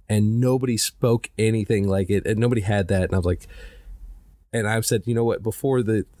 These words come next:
I, we went into this room, and I'm like, "Hey, you guys go, go in there. I'm gonna sit out here and be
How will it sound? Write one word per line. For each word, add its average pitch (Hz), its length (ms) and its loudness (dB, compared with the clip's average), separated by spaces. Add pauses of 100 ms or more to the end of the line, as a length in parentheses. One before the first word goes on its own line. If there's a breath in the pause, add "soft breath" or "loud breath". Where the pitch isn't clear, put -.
(380)
I, 95 400 0
we 90 240 -2
went 120 180 4
into 110 140 -2
this 101 140 -4
room, 135 200 2
and 107 100 0
I'm 101 80 0
like, 92 160 -2
"Hey, - 220 0
you 120 220 0
guys 135 200 0
go, 110 200 0
go 101 160 0
in 101 40 0
there. 92 140 0
I'm 104 80 0
gonna 104 120 2
sit 101 240 2
out 92 140 0
here 95 240 0
and 95 180 2
be 90 300 4